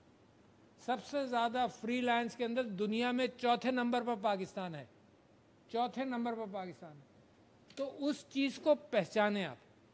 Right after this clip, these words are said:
तो जैम-, जामशोर और टे-, अ, Chamber of Commerce and Industry से मैं ख़ास तौर पर गुजारिश करता हूँ कि अपने यहाँ कोई study group बनाएं, अपने यहाँ के जो experts हैं, जो इसमें निकले हैं, उनके साथ बैठें,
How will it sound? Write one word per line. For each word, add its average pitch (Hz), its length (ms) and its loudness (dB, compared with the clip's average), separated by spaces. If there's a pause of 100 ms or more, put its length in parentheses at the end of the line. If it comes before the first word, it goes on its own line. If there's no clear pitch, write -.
तो 202 60 -6
जैम-, 208 440 -4
जामशोर 190 540 -2
और 233 100 -4
टे-, 214 220 -8
अ, 196 320 -8
Chamber 202 460 0
of - 120 -12
Commerce 202 320 -2
and 185 240 -4
Industry 196 320 -6
से 233 100 -6
मैं 214 140 -6
ख़ास 202 380 -4
तौर 233 160 -6
पर 202 140 -8
गुजारिश 160 460 -10
करता 170 220 -14
हूँ 208 120 -12 (520)
कि 233 60 -4
अपने 220 440 -4
यहाँ 247 260 0
कोई 233 220 -2
study 190 340 -2
group 196 200 -2
बनाएं, 196 280 -6 (500)
अपने 208 300 -6
यहाँ 214 220 0
के 226 140 -4
जो 202 120 0
experts 214 540 0
हैं, 220 80 -2
जो 196 80 0
इसमें 190 260 -2
निकले 170 380 -4
हैं, 208 200 0
उनके 175 280 -4
साथ 196 220 0
बैठें, 160 400 -6